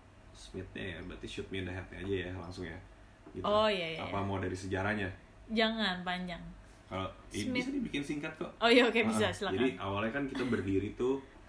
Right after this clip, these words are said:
Speaker 1: dengan nama Coffee Smith,
Speaker 2: Mm-mm.
Speaker 1: gitu. Kenapa gitu? Karena kayak Smith, Smith sendiri, kata Smith sendiri itu adalah artinya orang yang ahli, eh, dalam menggunakan suatu material. Nah, karena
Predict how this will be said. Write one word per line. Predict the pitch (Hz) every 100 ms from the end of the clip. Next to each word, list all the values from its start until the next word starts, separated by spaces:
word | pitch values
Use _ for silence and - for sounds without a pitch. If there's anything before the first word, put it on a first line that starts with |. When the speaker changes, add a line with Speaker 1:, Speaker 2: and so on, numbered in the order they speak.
| - -
Speaker 1:
dengan | - 101 95
nama | 98
Coffee | 117 127 101
Smith, | 92 92 92 85 -
Speaker 2:
Mm-mm. | - 90 87 90
Speaker 1:
gitu. | 92 90 82 -
Kenapa | 92 95 - 104 123
gitu? | 110 92 - 95
Karena | 95 90 104 113
kayak | 117 95 92 82
Smith, | - 98 95 - - -
Smith | - 127 120
sendiri, | - 123 113 117 117
kata | -
Smith | 107 107 98
sendiri | 110 101 98 90
itu | 135
adalah | 143 92 110 110
artinya | 101 92 107 156 - - - -
orang | 98 110 131
yang | 110 -
ahli, | 95 95 92 120 - - - - - - - -
eh, | 104 104 101 101 - - -
dalam | 110 110 120
menggunakan | 123 104 98 110
suatu | 123 113 -
material. | 110 - 98 92 82 - -
Nah, | 95
karena | 95 98